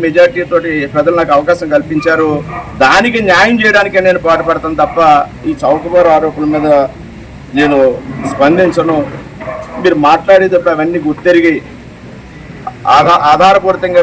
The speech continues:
మీరు ఏదో ఉంటే మాట్లాడితే అది పద్ధతిగా ఉంటుందని తెలియజేస్తా ఉన్నాను. ఈ విధంగా ఈనాడు మరి మహానాడు చక్కగా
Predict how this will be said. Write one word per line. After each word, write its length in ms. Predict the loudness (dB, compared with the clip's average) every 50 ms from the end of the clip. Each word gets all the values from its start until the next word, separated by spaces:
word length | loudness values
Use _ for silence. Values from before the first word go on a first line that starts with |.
| 2 2
మీరు 180 | 2 2 2 0 0 -2 -6 -10 -16 -18 -18 -18 -18 -16 -10 -6 -2 0
ఏదో 120 | 2 2 2 2
ఉంటే 160 | 2 0 0 0 2 2
మాట్లాడితే 480 | 2 2 2 0 -2 0 0 0 2 2 2 0 -2 -6 -12 -18 -18 -16 -16 -16 -18 -18 -20 -20 -20 -20 -20 -18 -18 -18 -8 -4 -2
అది 160 | 0 2 2 0 0 -2 -4 -2
పద్ధతిగా 340 | -2 -2 -2 -2 -2 0 0 0
ఉంటుందని 400 | 0 -2 -2 -2 -2 -2 -2 -4
తెలియజేస్తా 440 | -4 -4 -2 -2 -2 -2 -2 -4 -6 -6 -6
ఉన్నాను. 220 | -8 -10 -12 -14 -16 -18 -18 -18 -18 -16 -16 -16 -16 -10 -4 -2
ఈ 40 | 0 2 2
విధంగా 300 | 2 2 2 2 4 2 2 0 -2 -8 -14 -6 -2
ఈనాడు 260 | 0 2 2 2 2 2 2
మరి 120 | 0 2 2 2
మహానాడు 460 | 2 4 4 4 6 4 2 2 0 -2
చక్కగా 340 | -4 -2 -2 -2 -2 -2